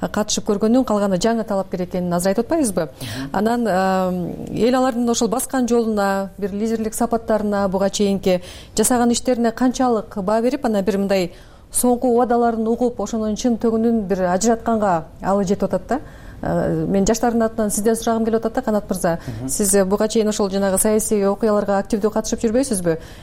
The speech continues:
Speaker 1: Эл кантип тандап атат азыр?
Speaker 2: А, менимче, аябай чоң бир ишеним болуп атат азырчы.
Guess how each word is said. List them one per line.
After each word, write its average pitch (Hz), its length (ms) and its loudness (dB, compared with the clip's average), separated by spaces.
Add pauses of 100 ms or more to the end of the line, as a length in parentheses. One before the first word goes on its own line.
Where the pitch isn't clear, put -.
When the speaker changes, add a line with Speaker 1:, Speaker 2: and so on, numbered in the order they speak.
(160)
Speaker 1:
Эл 240 280 4
кантип 247 340 0
тандап 254 260 2
атат 262 200 -4
азыр? 165 200 -2 (800)
Speaker 2:
А, 110 120 -4
менимче, 143 320 0
аябай 165 280 2
чоң 180 180 -2
бир 147 80 -2
ишеним 156 260 0
болуп 143 220 0
атат 98 160 -6
азырчы. 110 300 -10